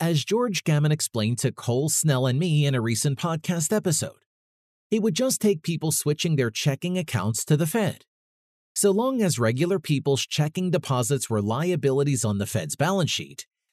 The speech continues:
that would be a central bank digital currency. They would still be dollars. It's just that the Fed would be in complete control. There would be an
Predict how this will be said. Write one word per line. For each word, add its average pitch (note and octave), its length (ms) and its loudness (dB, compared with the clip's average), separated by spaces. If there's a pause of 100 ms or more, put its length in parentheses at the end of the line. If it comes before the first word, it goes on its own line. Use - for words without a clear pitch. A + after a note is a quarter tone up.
that G#3 360 2
would D#3 160 2
be B2 160 2
a A2+ 100 2
central A#2+ 560 0
bank A#2 260 -2
digital B2+ 360 0
currency. - 560 -2 (640)
They B2 100 4
would B2+ 200 4
still G#2+ 300 2
be A2+ 180 2
dollars. F3+ 680 -2 (160)
It's G3 240 4
just A3+ 320 -2
that F3+ 140 -2
the D#3 80 0
Fed F#3+ 320 0
would C#3+ 160 2
be B2 160 0
in C3 100 -2
complete A2 460 0
control. - 480 0 (640)
There E3 120 2
would E3 160 2
be A#2 200 4
an B2+ 100 2